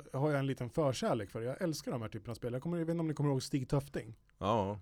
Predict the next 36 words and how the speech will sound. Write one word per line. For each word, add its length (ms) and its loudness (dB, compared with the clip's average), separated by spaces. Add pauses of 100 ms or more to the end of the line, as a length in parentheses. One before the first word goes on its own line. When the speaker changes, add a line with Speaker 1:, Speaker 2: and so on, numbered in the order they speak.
Speaker 1:
Ja, 220 2
det 60 2
var 80 8
också 160 2
en 60 0
sån 160 2
som 100 0
bara 180 6
hade 160 0
ett 100 -2
rykte 300 -2
att 80 -2
han 120 -6
var 120 -4
en 120 -6
buse, 440 2
liksom, 280 -6
att 80 -12
han 80 -8
var 60 -4
en 60 -8
ful 460 2
spelare. 360 -8
Men 120 -8
han 120 0
var 100 4
ju 160 6 (440)
superfin 1000 -2
lirare 480 0
egentligen. 480 -4
Speaker 2:
Mm. 260 -6 (380)
Speaker 1:
Nej, 340 -2 (120)
det 140 2
är 680 0
favoritspelartyp, 760 2
verkligen. 320 0